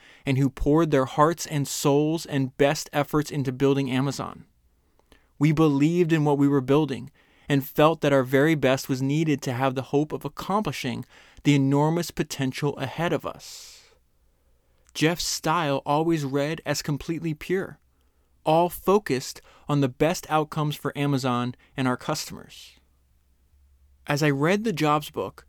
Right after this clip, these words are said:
I really had to wonder if that intensity isn't an essential element when so much of what you want to do requires boldness, immediacy, ruthless prioriti-, prioritization, and risk.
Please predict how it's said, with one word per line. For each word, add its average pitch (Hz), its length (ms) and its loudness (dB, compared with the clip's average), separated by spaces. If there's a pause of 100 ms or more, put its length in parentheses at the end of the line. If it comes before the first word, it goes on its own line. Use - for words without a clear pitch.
(180)
I 139 60 2
really 165 420 2
had 170 240 -4
to 151 80 -2
wonder 135 480 -4 (260)
if 135 160 -4
that 139 240 2
intensity 160 920 -4 (300)
isn't 170 340 4
an 147 180 -2
essential 151 760 -2
element 156 520 -2 (340)
when 139 160 0
so - 280 0
much 190 200 -2
of 160 140 0
what 156 160 2
you 165 120 -2
want 147 200 -2
to - 80 -8
do 131 280 2
requires 123 520 0
boldness, 156 840 0 (260)
immediacy, 165 960 0 (300)
ruthless 147 520 2
prioriti-, 175 580 -2 (140)
prioritization, 147 840 -2 (380)
and 135 280 0
risk. - 680 -6